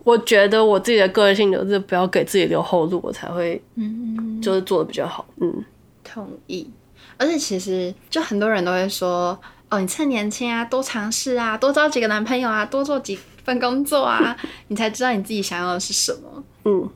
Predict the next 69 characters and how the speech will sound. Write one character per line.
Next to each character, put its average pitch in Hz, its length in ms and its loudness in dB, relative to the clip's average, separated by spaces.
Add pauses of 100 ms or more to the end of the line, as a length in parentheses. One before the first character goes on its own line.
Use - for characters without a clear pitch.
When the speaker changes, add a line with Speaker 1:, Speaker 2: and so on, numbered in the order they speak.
(140)
Speaker 2:
我 202 140 -2
觉 202 140 -2
得 247 440 0 (200)
这 302 200 -2
算 262 300 0
是 226 160 -2
一 202 100 -2
个 147 380 -2
很 - 340 -6
大 196 180 2
的 - 320 -4 (120)
动 156 240 -2
力 147 120 -6
吧， - 140 -10
因 277 80 0
为 320 120 4 (220)
Speaker 1:
嗯， 214 240 4
嗯。 190 180 4 (140)
Speaker 2:
就 294 120 -2
是 302 100 0
因 302 80 0
为 294 100 0
你 196 120 0
还 185 140 -2
有 165 60 0
时 - 260 -4
间， 135 280 -8
你 175 60 -6
还 180 160 -2
有 165 100 0 (240)
机 196 200 -2
会 190 120 4
去 185 80 2
尝 - 320 -4
试。 - 260 -6 (220)
Speaker 1:
对。 202 100 2
嗯。 185 40 4
Speaker 2:
可 170 60 4
是 277 220 4
如 226 140 2
果 233 120 2
你 196 80 0
今 180 180 -4
天 185 80 2
你 185 80 0
有 170 100 0
一 135 40 -4
个 170 100 -6
家 156 260 -2
庭 - 260 -10
了， - 100 -16 (100)
你 214 240 0
可 - 160 -2
能 202 140 0
会 285 80 2
有 233 200 0
更， 214 240 2 (580)
更 247 220 2
不 269 120 2
能 165 480 0
放 202 260 0
弃 196 360 -4
高 180 200 0
薪 180 260 -4
工 175 220 -4
作 165 180 -2
的 - 140 -6
一 - 80 -10
个 - 280 -6